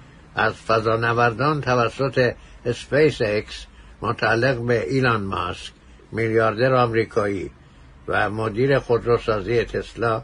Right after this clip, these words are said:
عازم مأموریت می‌شوند. از سوی دیگر، این نخستین بار است که اسپیس اکس فضانوردان اعزامی را برای انجام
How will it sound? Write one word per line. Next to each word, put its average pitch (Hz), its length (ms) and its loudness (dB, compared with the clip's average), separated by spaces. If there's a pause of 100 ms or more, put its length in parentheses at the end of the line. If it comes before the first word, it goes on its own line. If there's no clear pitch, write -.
عازم 104 520 0
مأموریت 113 720 -2
می‌شوند. - 380 -16 (1040)
از 117 180 2
سوی 143 240 2
دیگر، 147 300 2
این 175 140 2
نخستین 143 540 0
بار 156 180 4
است 131 200 0
که 113 240 0 (260)
اسپیس - 540 0
اکس 151 300 0 (500)
فضانوردان 123 880 2
اعزامی 123 680 0
را 127 140 2
برای 113 400 2
انجام 107 640 -2